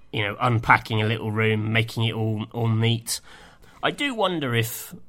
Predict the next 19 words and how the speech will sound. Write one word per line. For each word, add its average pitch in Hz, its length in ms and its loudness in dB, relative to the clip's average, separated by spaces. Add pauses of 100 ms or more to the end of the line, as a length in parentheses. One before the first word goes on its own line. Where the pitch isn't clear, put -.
pursuit 165 560 4
of 117 120 -2
just - 240 -2
neatness 131 800 0 (100)
and, 113 460 4 (680)
like, - 260 -4
sense - 720 4 (240)
sometimes 117 1120 2 (720)
gets - 320 0
in 127 100 0
the 120 80 0
way 117 260 4
of, 101 140 -4
like, 98 360 -8 (400)
appreciating 120 840 2
that 117 140 2
level 120 220 2
of 120 80 2
storytelling. 139 800 4